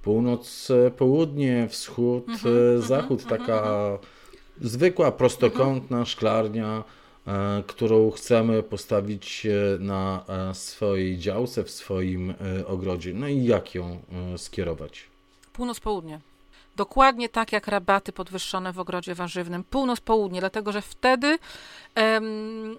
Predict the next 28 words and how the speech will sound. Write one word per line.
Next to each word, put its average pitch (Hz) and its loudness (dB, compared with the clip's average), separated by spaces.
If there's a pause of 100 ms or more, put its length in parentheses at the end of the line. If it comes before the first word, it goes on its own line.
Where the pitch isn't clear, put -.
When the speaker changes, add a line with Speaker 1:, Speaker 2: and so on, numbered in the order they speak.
(140)
Speaker 2:
jest 233 -4
największa 240 -2
szansa, 202 -6
że 208 -8
wszys-, - -10
szczególnie 247 2
jak 208 -4
robimy 202 -4
rozsady, 175 -4
bo 196 -10
później 269 -4
latem 233 -2
to 220 -8
już 220 -6
jest 214 -14
co 220 -6
innego, 208 -6
ale 196 -6
szczególnie 233 -6
jak 214 -8
robimy 208 -8
rozsady, 214 -2 (220)
e, 190 -6
czyli 196 -8
wykorzystujemy 196 -8
szklarnię 185 -6
wiosną, 214 -4 (680)
to 233 4